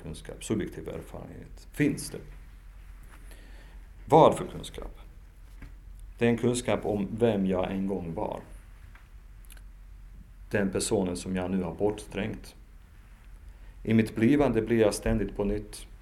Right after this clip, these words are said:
Och jag kan bli en helt annan än den jag var. Men det gamla hänger kvar. Maler på, lever sitt eget liv någonstans i underjorden. Men den jag var är inte längre en person,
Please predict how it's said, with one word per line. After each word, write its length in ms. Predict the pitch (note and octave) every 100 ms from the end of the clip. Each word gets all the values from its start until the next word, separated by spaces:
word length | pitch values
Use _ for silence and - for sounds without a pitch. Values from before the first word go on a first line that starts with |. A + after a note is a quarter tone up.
| - - - - - -
Och 120 | G#2+
jag 180 | A2 G#2
kan 140 | A#2 G#2+
bli 340 | C3 B2+ A#2+
en 120 | A#2 A2
helt 440 | - D3+ B2 -
annan 420 | A#2+ A#2+ F#2 F#2+ F#2
än 120 | F#2+
den 200 | G2+ F#2
jag 140 | F2+
var. 280 | F#2+ C3 G2 - - - - - - - -
Men 140 | G2+
det 80 | G2
gamla 300 | G2 G2 E2+
hänger 260 | E2+ E2
kvar. 320 | D#2 - - - - - - - - - - - - F#2
Maler 280 | F2 E2 -
på, 220 | A2 - -
lever 200 | F#2 F2+
sitt 220 | - -
eget 320 | C3+ C#3 G#2+ G2
liv 100 | F#2+
någonstans 760 | F2 - F#2 - - - - -
i 100 | G#2
underjorden. 540 | G#2 F#2+ F#2 F#2+ - - - - - - - - - - - - - - - - - - - - - - -
Men 220 | - B2+ C3
den 280 | D3 E3+
jag 120 | E3 D#3
var 400 | C#3+ A2 C3+ C#3
är 100 | B2+
inte 280 | C#3 -
längre 320 | A#2 C3 G#2+ G#2
en 80 |
person, 640 | G#2 A2+ - E3+ G#2+ E2+